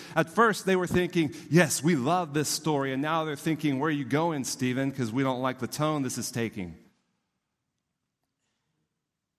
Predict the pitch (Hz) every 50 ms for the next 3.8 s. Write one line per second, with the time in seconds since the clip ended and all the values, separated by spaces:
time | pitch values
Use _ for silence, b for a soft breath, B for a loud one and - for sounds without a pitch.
0 | _ _ _ _ _ _ _ _ _ _ _ _ _ _ _ _ _ _ _ _
1 | _ _ _ _ _ _ _ _ _ _ _ _ _ _ _ _ _ _ _ _
2 | _ _ _ 123 131 127 - 165 160 156 160 147 143 - - - 123 113 - -
3 | - 110 107 101 95 - - - 101 95 90 87 87 87 -